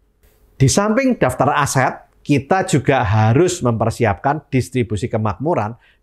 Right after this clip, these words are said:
dengan membuat surat waris atau testamen agar kita bisa mewariskan aset kita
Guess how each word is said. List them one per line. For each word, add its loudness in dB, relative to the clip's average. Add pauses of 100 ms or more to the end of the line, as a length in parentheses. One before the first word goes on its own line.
dengan -2
membuat -4
surat -8
waris -4
atau -10
testamen -6 (260)
agar -6
kita -4
bisa -6
mewariskan -8
aset -10
kita -8